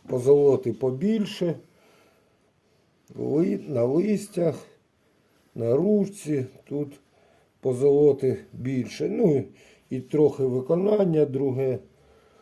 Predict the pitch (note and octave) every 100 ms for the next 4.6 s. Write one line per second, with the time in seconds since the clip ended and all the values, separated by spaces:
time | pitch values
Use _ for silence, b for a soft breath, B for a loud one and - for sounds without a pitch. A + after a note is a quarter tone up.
0 | b b b _ b b b b b b
1 | _ _ _ - A2 G#2+ - G#2+ - -
2 | C3+ A2+ F2 - A2+ A#2+ G#2+ A2 G#2 -
3 | G2+ G2 E2+ - b b b b A2+ A2
4 | - C#3+ C3+ G3+ G#3 E3+